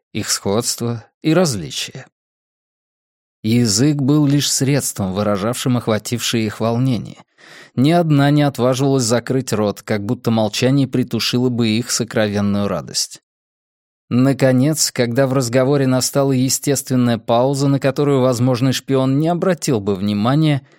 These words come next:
Чен Синь проронила: «Складки, изгибы».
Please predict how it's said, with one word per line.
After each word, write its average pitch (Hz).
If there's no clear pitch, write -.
Чен 170
Синь 180
проронила: 151
«Складки, 113
изгибы». 175